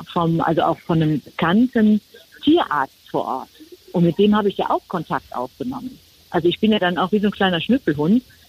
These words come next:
und bin weitergegangen, ähm, und habe da mit dem Tierarzt gesprochen. Und als er dann merkte, die Fragen wurden konkreter, weil sie war nicht zweimal geimpft, das war eine Fehlinformation, sie war nur einmal geimpft, da, äh, wurde er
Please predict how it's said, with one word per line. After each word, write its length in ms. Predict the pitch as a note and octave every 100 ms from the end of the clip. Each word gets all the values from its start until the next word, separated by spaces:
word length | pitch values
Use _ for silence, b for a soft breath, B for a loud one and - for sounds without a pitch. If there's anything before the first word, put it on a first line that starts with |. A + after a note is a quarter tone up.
| B B -
und 240 | F3+ F3
bin 180 | F#3+ F#3+
weitergegangen, 960 | D#3+ A3 A3 D#3 D3 D3+ D3+ F3+ A3+ A3 F#3+
ähm, 220 | F#3+ F#3+
und 220 | E3+ E3+
habe 120 | F3 -
da 80 | F3
mit 180 | E3+
dem 100 | E3 -
Tierarzt 540 | - A3 - A3 A3 -
gesprochen. 640 | A3 - A3 A3 A#3+ A3+ - b b
Und 160 | G3+ F3+
als 260 | F3 G3
er 100 | -
dann 200 | F3+ F3
merkte, 380 | F3+ F#3+ A3 G3+
die 120 | F3
Fragen 460 | E3+ - F#3+ F#3+ F3+
wurden 240 | F3+ F3+
konkreter, 720 | D3+ D#3+ D3+ - B3+ D4 E3+
weil 160 | D3 D#3
sie 100 | D3+
war 120 | D#3
nicht 240 | E3 A#3+ -
zweimal 340 | - G3 F#3 C#3+
geimpft, 360 | C3 B2+ B2
das 140 | D3+ D3
war 100 | E3+
eine 140 | E3 D#3+
Fehlinformation, 840 | G#3 E3 C#3 C#3 C3 C3 - C#3
sie 100 | C#3
war 120 | D3
nur 180 | D#3+ C#3+
einmal 280 | F3+ G#3 C#3
geimpft, 360 | B2+ C#3+ A#3 - - - _ - - -
da, 400 | C#3+ E3 A3 C4
äh, 240 | A#3 A3
wurde 240 | G3 A3 G3+
er 280 | F#3+ G#3